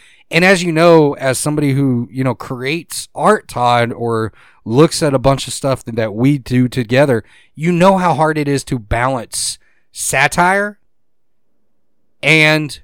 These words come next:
respect. And that's, like, it's a really fine art.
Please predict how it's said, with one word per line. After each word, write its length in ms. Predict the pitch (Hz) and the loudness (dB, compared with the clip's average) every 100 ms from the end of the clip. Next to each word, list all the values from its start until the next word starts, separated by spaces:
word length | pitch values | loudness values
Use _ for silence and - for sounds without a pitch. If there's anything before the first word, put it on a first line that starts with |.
| - | -10
respect. 760 | 113 117 - 127 - - - - _ _ _ _ _ _ | -6 -4 -2 -2 -2 -12 -18 -18 _ _ _ _ _ _
And 200 | - 147 | -2 2
that's, 360 | 151 165 - - _ | 4 4 2 -8 _
like, 280 | 139 143 - - | -4 -4 -6 -8
it's 200 | 139 - | -2 2
a 80 | 143 | 2
really 420 | 131 175 180 170 | 4 4 4 2
fine 400 | - 139 131 117 | 0 -2 -2 -6
art. 340 | 117 139 139 | -4 -2 -2